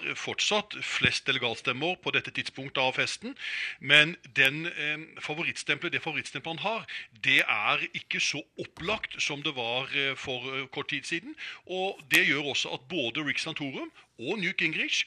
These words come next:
kommer til å melde seg på i kampen om å sikre flere republikanske stemmer til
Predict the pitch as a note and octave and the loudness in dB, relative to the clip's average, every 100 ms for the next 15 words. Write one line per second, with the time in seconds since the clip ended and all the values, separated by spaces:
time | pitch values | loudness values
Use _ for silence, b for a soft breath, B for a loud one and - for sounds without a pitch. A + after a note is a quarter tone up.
0 | B - G3+ B2+ C#3+ F3 F#3 D#3+ A2 G2+ | B -4 -2 -2 -2 -2 0 0 -2 -6
1 | C3+ F3 G3 E3 D#3+ C#3+ B2+ D#3+ F3+ G3 | -6 -2 -2 0 -2 -4 -4 -6 -6 -8
2 | G3+ B - - G#3 - D3+ E3 - A#2+ | -8 B -6 -2 -2 0 0 0 -2 0
3 | C3+ - F#3+ E3+ - - E3+ F3+ B2+ - | -2 -4 -6 -4 -4 -4 -2 -2 -4 -8